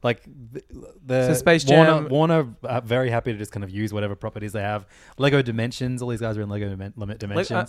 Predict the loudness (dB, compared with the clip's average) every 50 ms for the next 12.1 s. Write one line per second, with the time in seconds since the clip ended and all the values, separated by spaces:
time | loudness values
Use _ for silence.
0 | -8 -14 _ -6 -2 0 0 0 0 0 0 0 0 0 0 -2 -2 -4 -4 -6
1 | -6 -6 -6 -4 -4 -4 -4 -4 -6 -8 -8 -8 -8 -6 -4 -4 -2 -2 -4 -6
2 | -4 -4 -4 -4 -4 -6 -8 -6 -6 -4 -4 -4 -4 -4 -6 -8 -10 -14 -16 -18
3 | -18 -18 -18 -12 _ -12 -8 -4 -4 -2 0 2 0 0 0 0 0 0 0 0
4 | 0 -4 -2 -2 -2 0 0 0 2 2 0 0 0 -2 -4 -6 -6 -8 -8 -6
5 | -8 -10 -10 -8 -6 -6 -4 -4 -4 0 0 2 2 2 0 0 0 0 -2 -2
6 | -2 -4 -4 -2 -2 -2 -4 -4 0 2 2 4 4 4 4 4 2 2 0 -2
7 | -2 -4 -4 -4 -4 -4 -4 -2 -2 -2 -2 -2 -2 -4 -6 -8 -10 -12 -12 -12
8 | -16 -18 -16 -16 -16 -16 -20 -16 -8 0 2 4 4 4 2 0 0 0 0 0
9 | 0 -2 -4 -6 -8 -8 -8 -8 -10 -6 -2 2 2 4 4 4 4 4 6 6
10 | 6 4 4 2 -2 -2 2 4 4 4 4 2 2 2 0 2 0 -2 -2 -2
11 | -4 -4 -2 0 2 2 2 2 2 2 2 4 6 6 6 6 6 2 0 -2
12 | -10 -14